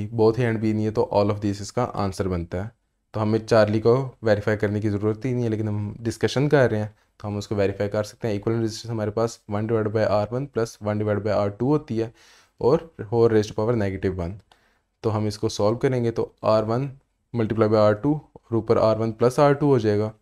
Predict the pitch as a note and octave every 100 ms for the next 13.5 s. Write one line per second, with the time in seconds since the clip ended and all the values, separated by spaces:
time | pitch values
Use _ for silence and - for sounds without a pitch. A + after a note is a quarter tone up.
0 | _ - _ _ _ _ G#2+ A2 A#2+ G#2+
1 | A#2 A2+ A2 G#2+ A2 G#2+ G#2 B2 B2+ A2
2 | G#2 G#2 - - G#2+ G#2+ G#2 A2+ B2+ -
3 | A2+ G#2+ A2 A2 G#2+ G#2 G#2 B2+ C3+ -
4 | A#2 G#2+ G2+ G2 A#2+ B2+ A2 A2 G#2 G#2
5 | G#2 G2+ - A#2+ A#2+ B2 G#2+ G#2 G2+ G2+
6 | G2+ G#2+ G#2+ G#2 G2+ F#2 F#2 F#2+ F#2+ G2+
7 | A2+ A2+ G2+ _ _ _ _ _ _ _
8 | _ _ _ _ _ _ _ _ _ _
9 | _ _ _ D#3 E3 D3 D3 C#3+ B2+ C#3+
10 | C#3 - B2+ C3+ B2+ A#2+ A2+ C3 B2 A2+
11 | A#2+ B2+ A#2+ A#2+ C#3+ - A2+ B2 A2 G#2
12 | G#2 B2 C#3 _ _ _ _ - G#2 A2
13 | A2 A#2+ A2+ - F#2+